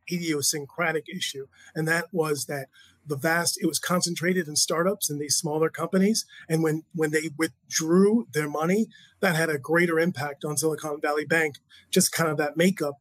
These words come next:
than, than it would on other banks. Um, if startup, you know, companies wanted to withdraw their bank from other larger banks, it, it's not gonna have that much of an impact because their,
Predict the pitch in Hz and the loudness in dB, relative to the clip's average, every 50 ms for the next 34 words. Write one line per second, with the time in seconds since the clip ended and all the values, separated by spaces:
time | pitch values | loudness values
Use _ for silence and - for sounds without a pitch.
0 | - - 151 147 147 143 135 - _ - 208 196 160 143 156 165 165 170 185 180 | -4 -2 -2 -2 -2 -4 -8 -14 _ -10 -8 -6 -4 -2 -2 0 2 4 4 6
1 | 165 160 156 160 - - - 190 170 147 156 139 135 - - - - - - - | 4 4 2 0 2 4 4 4 4 4 0 -6 -4 -2 -2 -4 -4 -6 -14 -20
2 | - _ - 160 151 156 151 151 147 147 - - _ _ - 175 175 - - - | -20 _ -4 -2 0 0 2 0 -2 -2 -6 -10 _ _ 2 2 2 0 -2 -12
3 | _ _ _ - - - - - 160 170 180 185 175 175 _ _ _ _ _ _ | _ _ _ -4 -4 -2 0 2 4 4 6 4 4 2 _ _ _ _ _ _
4 | _ - 175 165 160 156 151 151 151 - _ _ _ _ - 165 170 - 180 165 | _ 0 2 4 4 4 2 0 -2 -4 _ _ _ _ -4 -4 -2 0 0 0
5 | 165 160 147 160 165 165 160 156 165 156 165 151 - 170 160 160 165 151 160 160 | 0 0 0 0 0 0 0 -2 -2 -4 -4 -2 -2 0 0 0 0 0 0 0
6 | 160 151 - - 160 151 151 151 143 - _ _ _ _ _ _ _ _ - 180 | -2 -2 -4 -4 -4 -4 -4 -6 -10 -14 _ _ _ _ _ _ _ _ 2 4
7 | 180 185 175 160 147 156 165 170 175 170 196 190 - 180 180 196 190 - - - | 6 6 6 6 4 4 4 4 4 4 4 4 4 4 2 4 4 2 0 0
8 | - - - - - - - 151 - _ _ - 185 175 - - 180 175 175 175 | -2 -10 -20 -20 -12 -8 -8 -8 -8 _ _ 2 2 4 4 2 2 0 0 0
9 | 180 165 151 147 160 160 156 - 160 160 156 196 202 - - 139 147 143 165 175 | 0 0 0 0 -2 -2 -2 -2 -4 -4 -4 -6 -8 -8 -8 -6 -2 0 2 2
10 | 185 180 196 202 - - 175 165 143 151 143 139 127 151 147 143 139 135 | 2 0 -2 -6 -4 -4 -4 -2 0 0 0 0 0 0 0 -2 -2 -6